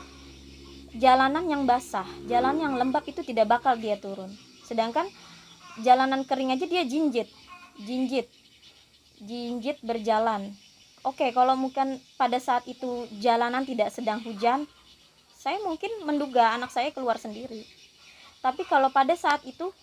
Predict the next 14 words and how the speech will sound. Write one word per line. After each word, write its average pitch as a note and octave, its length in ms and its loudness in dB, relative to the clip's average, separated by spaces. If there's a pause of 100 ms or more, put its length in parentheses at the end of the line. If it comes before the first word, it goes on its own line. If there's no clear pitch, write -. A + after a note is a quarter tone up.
(320)
habis C4+ 380 -4
hujan, C4 320 -2
itu D4 240 -12
tidak A3 240 -2
mungkin B3 320 -6
anak G#3+ 180 -10
saya G#3 240 -8
keluar, G3+ 320 -8
karena C4 240 -6
saya C4+ 220 -4
sangat A#3+ 320 -8
mengenal A3+ 260 -6
anak A3 220 -6
saya A3+ 480 0